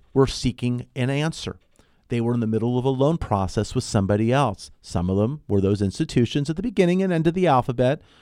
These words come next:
others with, with mortgage bankers or brokers, and not getting solutions to their problem. With one little thing and one question, I was able to come up with a different idea and path. At first, there was skepticism.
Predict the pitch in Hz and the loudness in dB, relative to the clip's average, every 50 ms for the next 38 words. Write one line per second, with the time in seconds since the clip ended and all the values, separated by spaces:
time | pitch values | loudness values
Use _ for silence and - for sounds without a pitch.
0 | _ - - 120 127 123 147 160 156 147 170 170 - 180 180 180 - 156 139 135 | _ -4 2 2 4 4 4 2 2 2 0 -2 0 0 -2 -2 0 2 4 4
1 | 139 139 151 147 - - - 120 113 113 - 143 143 - 185 185 165 - 196 202 | 4 4 2 -2 -2 0 2 2 2 2 0 0 2 4 4 4 4 4 6 8
2 | 208 208 202 - 147 117 113 123 131 - - - _ _ _ _ _ _ - 160 | 8 8 8 6 4 2 2 2 0 -6 -12 -16 _ _ _ _ _ _ 0 0
3 | 160 160 151 147 147 143 - 156 156 160 170 - - - 190 180 180 180 220 233 | 2 4 4 4 2 2 2 0 0 0 -2 -4 -2 -2 -2 0 2 2 2 0
4 | - - - 123 120 - - 165 151 160 165 165 - - 185 185 185 185 170 127 | 0 0 -2 -2 -2 -2 -2 0 0 2 0 0 0 0 2 2 2 2 2 -2
5 | 98 _ _ _ _ _ - _ _ _ _ _ _ _ - - - - - 214 | -8 _ _ _ _ _ -20 _ _ _ _ _ _ _ -20 -14 0 8 8 8
6 | - 196 180 190 214 247 277 294 294 285 294 269 - - - 240 196 143 113 131 | 8 6 4 4 6 6 6 4 4 4 2 0 0 2 2 4 4 4 2 0
7 | 139 - _ _ _ _ _ - 170 175 180 170 196 220 240 - - 226 233 214 | -4 -10 _ _ _ _ _ -2 0 0 2 2 2 0 0 0 2 2 2 2
8 | - - - - - 98 104 104 _ _ _ _ _ _ _ _ _ _ - 139 | 0 -4 -2 -2 0 0 -2 -6 _ _ _ _ _ _ _ _ _ _ 0 4
9 | 143 156 160 160 175 175 185 196 185 175 - - - 180 180 180 - 190 160 175 | 4 4 4 4 4 4 4 2 0 -4 -4 -2 0 2 2 4 2 4 2 2
10 | 151 - 202 220 - - 262 254 - - _ - 151 165 185 185 160 - 139 131 | 0 4 2 2 2 2 -4 -4 -4 -8 _ -2 0 0 0 0 -2 -2 2 4
11 | 123 110 107 123 - 170 185 185 - 170 196 226 220 185 131 98 - - - - | 4 4 4 2 0 -2 -2 -2 -2 -2 0 0 0 0 -2 -4 -8 -12 -16 -16
12 | - _ _ _ _ _ - _ _ _ _ _ _ _ _ _ _ _ _ - | -16 _ _ _ _ _ -20 _ _ _ _ _ _ _ _ _ _ _ _ 0
13 | - - 180 - - 139 123 147 160 - - 180 170 180 - - - 202 190 - | 2 2 2 4 4 4 4 4 2 -2 -2 -2 -2 -2 -4 -2 -2 -2 -2 -2
14 | 190 - - 147 110 101 90 | -4 -4 -2 -4 -4 -4 -8